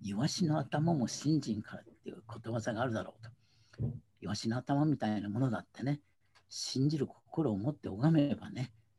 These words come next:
あの、いいんだよ。だから仏壇、神棚、手を合わせてこい」って言われたことを思い出しますね。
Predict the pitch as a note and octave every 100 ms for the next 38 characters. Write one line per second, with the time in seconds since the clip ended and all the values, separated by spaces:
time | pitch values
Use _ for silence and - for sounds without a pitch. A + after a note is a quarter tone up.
0 | _ - - - - G#2 D3+ C#3 - _
1 | _ _ _ - A2+ G2+ G#2 - - -
2 | - - - A2 G#2+ A2+ A#2 - _ _
3 | _ - A#2 - G#2+ A2+ - - D3+ C#3+
4 | - _ _ A#2+ G#2+ G#2 F#2+ A#2 A2+ -
5 | - A#2 A2+ F#2 G2 A#2+ G#2 G2+ - F#2+
6 | G2 - C3+ G#3